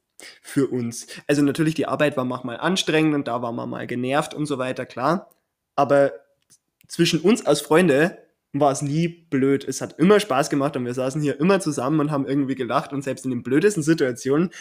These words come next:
hat man noch ein Lachen auf den Lippen gehabt. Und das war für mich schon der Punkt, wo ich sag, das hat am meisten Spaß gemacht. Und, das kann ich auch nicht verheimlichen, wenn man dann mit den Interviewgästen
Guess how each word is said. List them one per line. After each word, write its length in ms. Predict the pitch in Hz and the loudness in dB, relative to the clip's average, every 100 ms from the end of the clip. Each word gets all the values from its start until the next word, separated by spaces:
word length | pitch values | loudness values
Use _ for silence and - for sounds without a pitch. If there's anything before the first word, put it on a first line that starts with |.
| - | -10
hat 140 | - 143 | -6 -2
man 100 | 139 | 0
noch 140 | 139 | 0
ein 100 | 131 | -2
Lachen 300 | 120 - 147 | -6 -4 -6
auf 160 | 131 - | -6 -8
den 220 | 127 120 _ | -10 -10 _
Lippen 300 | 147 - 110 | -4 -4 -6
gehabt. 440 | - 127 139 - - - - _ _ | -12 -10 -10 -12 -20 -20 -20 _ _
Und 300 | 139 131 - _ _ _ | -2 -2 -8 _ _ _
das 200 | - 147 | -4 -2
war 100 | 151 | -2
für 100 | 143 | -2
mich 360 | 123 135 160 - _ _ _ | -2 -4 -6 -16 _ _ _
schon 260 | - 135 | -4 2
der 100 | 208 | 2
Punkt, 280 | 208 220 214 | 2 0 0
wo 80 | 170 | 0
ich 100 | 160 | 0
sag, 220 | 151 143 | 0 -4
das 160 | 143 - | -6 -12
hat 200 | - - | -14 -10
am 160 | 120 | -8
meisten 300 | 113 110 - | -8 -10 -12
Spaß 280 | 110 - - | -16 -14 -16
gemacht. 260 | - 175 - - - _ | -14 -18 -18 -20 -20 _
Und, 320 | - 247 - _ _ _ | 2 2 2 _ _ _
das 180 | 160 | -12
kann 140 | - 139 | -8 -8
ich 120 | 135 | -6
auch 100 | 151 | -6
nicht 140 | 185 - - | -8 -10 -20
verheimlichen, 600 | _ 165 170 170 160 170 170 - _ | _ -4 0 0 0 -4 -6 -20 _
wenn 140 | 143 | 0
man 100 | 151 | 0
dann 160 | 127 131 | 0 -2
mit 120 | 131 | -2
den 100 | 120 | -4
Interviewgästen 1080 | - 165 165 143 143 139 135 135 - 127 | -2 0 0 -2 -2 0 0 -2 -2 -6